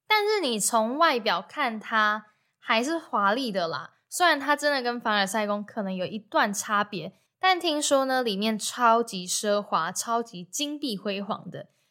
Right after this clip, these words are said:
但我本身对他们是没有那么强烈的兴趣，所以我就没有进去看。可是呢，我知道里面呢，有提供语音导览，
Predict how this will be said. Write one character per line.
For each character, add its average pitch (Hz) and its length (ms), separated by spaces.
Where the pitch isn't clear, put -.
但 403 140
我 349 100
本 202 180
身 247 180
对 254 140
他 233 140
们 208 180
是 233 160
没 202 180
有 196 280
那 302 100
么 240 100
强 214 380
烈 320 160
的 220 100
兴 214 280
趣， 226 180
所 226 140
以 - 20
我 196 140
就 226 100
没 269 100
有 208 80
进 214 180
去 196 160
看。 - 280
可 254 100
是 311 120
呢， 330 160
我 254 120
知 233 160
道 277 140
里 220 140
面 240 200
呢， 196 140
有 190 180
提 196 200
供 226 200
语 220 140
音 339 160
导 226 220
览， 220 280